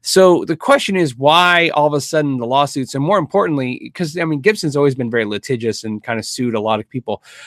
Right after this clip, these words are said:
but why be so public about it? I really believe this, uh, Gibson being so public about the lawsuit is a message. They're trying to let everyone know, you know what I mean? Um,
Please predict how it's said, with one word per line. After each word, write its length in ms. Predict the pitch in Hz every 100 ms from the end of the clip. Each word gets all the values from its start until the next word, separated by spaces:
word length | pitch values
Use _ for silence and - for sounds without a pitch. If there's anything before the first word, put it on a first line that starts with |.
| -
but 80 | 147
why 180 | 180 220
be 120 | 202
so 200 | - 131
public 400 | - 160 160 -
about 260 | 113 113
it? 100 | 113 - - -
I 80 | -
really 260 | 202 339 381
believe 520 | 202 180 196 208 170
this, 320 | 156 147 -
uh, 160 | 156 131
Gibson 460 | - 185 - 160
being 180 | 139 143
so 180 | 135 135
public 340 | - 160 156
about 260 | - 123 120
the 80 | 117
lawsuit 540 | 120 151 156 131 113 _ _ _ _ _
is 360 | 151 160 156 139
a 100 | 139
message. 600 | 139 156 170 - 120 101 -
They're 100 | 135
trying 300 | - 170 160
to 80 |
let 260 | 135 147 151
everyone 480 | 143 139 127 123 120
know, 480 | 127 139 127 107 - _ _ _ -
you 140 | 135
know 60 | 127
what 60 |
I 40 | 123
mean? 340 | 123 120 110 _ -
Um, 360 | 123 120 113